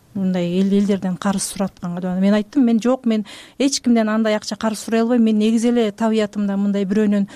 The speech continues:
андай чоң акча карыз сурап көргөн эмесмин. Сурасам миң сомду ошондо уялып атып араң сурайм", — деп түшүндүрүп <laughs> бердим да. Эми аларды чын эле тиги мамлекеттик, тиги банктын кызматкери деп ойлоп ошентип тиги сүйлөшүп атам да. "Күмүштөрүң ошону тиги ломбардка өткөр", —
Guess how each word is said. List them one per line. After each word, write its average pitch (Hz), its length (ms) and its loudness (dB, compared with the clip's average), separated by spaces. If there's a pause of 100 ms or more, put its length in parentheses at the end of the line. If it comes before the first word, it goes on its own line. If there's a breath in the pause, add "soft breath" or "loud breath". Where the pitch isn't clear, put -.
(180 loud breath)
андай 196 320 2
чоң 214 220 2
акча 208 240 -4
карыз 202 240 -2
сурап 202 280 -4
көргөн 208 240 2
эмесмин. 202 400 0 (220 loud breath)
Сурасам 220 500 0
миң 240 140 4
сомду 233 320 0
ошондо 202 340 -4
уялып 208 320 0
атып 202 160 -6
араң 208 160 -2
сурайм", — 190 320 -4
деп 190 140 -16
түшүндүрүп 202 380 -2
<laughs> - 40 2
бердим 196 240 -2
да. 269 160 2
Эми 214 100 2
аларды 196 380 -2 (220 loud breath)
чын 226 180 2
эле 202 160 0
тиги 190 320 -6
мамлекеттик, 202 680 -4
тиги 196 240 -2
банктын 202 420 -2
кызматкери 202 460 -2
деп 196 160 -4 (100)
ойлоп 208 400 0
ошентип 202 340 -4 (140)
тиги 196 100 -4
сүйлөшүп 240 320 0
атам 349 200 0
да. 190 140 -2 (420 loud breath)
"Күмүштөрүң 196 640 0
ошону 202 360 0
тиги 185 300 -6 (460 loud breath)
ломбардка 202 600 0
өткөр", — 196 280 -4